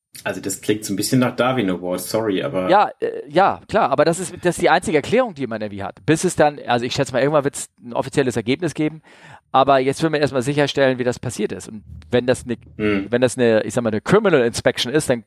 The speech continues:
Speaker 2: dann kriegst du natürlich ist noch nichts raus, dann wird da nichts rausgegeben erstmal, ne?
Speaker 1: Ja.
Speaker 2: Auf jeden Fall hat der, der junge Mann, der da hinten war, der hat's natürlich leider nicht überlebt. Wirklich schade.
Speaker 1: Ja.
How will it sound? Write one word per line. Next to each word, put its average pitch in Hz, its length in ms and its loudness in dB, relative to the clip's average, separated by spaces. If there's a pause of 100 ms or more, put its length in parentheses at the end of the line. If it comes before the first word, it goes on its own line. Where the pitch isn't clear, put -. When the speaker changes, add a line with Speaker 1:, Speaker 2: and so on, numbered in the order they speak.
(100)
Speaker 2:
dann 110 100 -4 (100)
kriegst - 220 -8
du 123 40 2
natürlich 123 300 -2
ist - 300 -12 (200)
noch 101 120 -6
nichts 120 200 -6
raus, 175 220 4
dann 98 80 -8
wird 92 100 -6
da 101 60 -4
nichts 104 240 -8
rausgegeben 92 460 -4
erstmal, - 280 -18
ne? - 140 -20 (880)
Speaker 1:
Ja. 110 240 -4 (480)
Speaker 2:
Auf 123 160 -2
jeden 165 120 0
Fall 147 180 6
hat 143 160 0
der, 139 320 4
der 131 140 2
junge 139 180 0
Mann, 135 180 2
der 147 120 0
da 135 60 4
hinten 131 640 -4
war, 131 300 2
der 147 200 -2
hat's 147 200 -6
natürlich 147 380 -4
leider 135 480 2 (300)
nicht 123 200 -12
überlebt. 156 460 -6
Wirklich 127 220 -6
schade. 131 280 0 (1200)
Speaker 1:
Ja. 120 140 -2